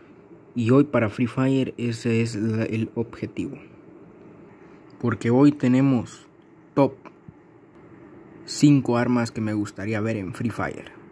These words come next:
Si este video sobrepasa los diez likes, tendré una segunda parte de este tema. Y me escribieron por Instagram diciendo que les muestre mi colección de juegos digitales. Así que si este juego sobrepasa los diez likes,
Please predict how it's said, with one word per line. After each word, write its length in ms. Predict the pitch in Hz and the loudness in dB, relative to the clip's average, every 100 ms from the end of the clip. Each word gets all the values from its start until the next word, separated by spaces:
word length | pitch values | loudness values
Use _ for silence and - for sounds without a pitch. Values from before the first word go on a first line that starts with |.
| - - - - - - - - - - - | -20 -20 -20 -20 -20 -20 -20 -20 -20 -20 -20
Si 340 | - - 120 | -16 0 2
este 240 | 127 - 135 | 2 2 0
video 340 | 120 120 120 | 2 2 0
sobrepasa 680 | 113 107 98 - 120 117 110 | -2 -4 -4 -6 -6 -4 -4
los 260 | 98 98 110 | -6 -6 -2
diez 260 | 127 117 | 0 0
likes, 340 | 127 139 135 - | 0 0 -2 -8
tendré 520 | - 104 107 123 131 - - - | -4 -2 0 0 -2 -4 -10 0
una 240 | 143 131 | 2 2
segunda 420 | 117 107 120 120 | 0 -2 0 0
parte 400 | - 120 117 117 | 0 -4 -4 -4
de 140 | 101 113 | -2 -2
este 240 | 117 110 | -2 -6
tema. 420 | - 139 156 165 - - - - - - - - - | -4 -2 -2 -4 -8 -20 -20 -20 -20 -20 -20 -18 0
Y 360 | 139 143 147 117 | 6 8 6 4
me 240 | 120 117 | 0 0
escribieron 500 | 113 - 110 120 123 | 0 -4 -2 0 -2
por 160 | 120 113 | -2 -2
Instagram 440 | 127 - 127 120 | -2 -2 0 0
diciendo 360 | 110 101 123 120 | 0 0 0 0
que 80 | 107 | -2
les 140 | 104 | -2
muestre 340 | 107 117 131 117 | 0 -2 -2 -4
mi 80 | |
colección 680 | 104 110 101 104 123 123 127 | -2 -4 -6 -4 0 2 2
de 140 | 110 | 0
juegos 500 | 101 117 120 123 107 | -2 -2 0 0 -2
digitales. 760 | 107 104 - - - - - - - - - - - | -6 -8 -10 -10 -12 -12 -16 -18 -20 -20 -20 -14 -8
Así 180 | 104 123 | -4 0
que 80 | |
si 140 | 120 131 | 2 2
este 160 | 131 | 0
juego 240 | 123 127 120 | 0 0 2
sobrepasa 560 | 113 107 - 120 127 | -2 -4 -4 -4 -2
los 360 | 110 104 101 - 113 | -2 -2 -6 -10 -2
diez 300 | 120 127 139 | 0 0 -2
likes, 320 | 180 185 | -4 -4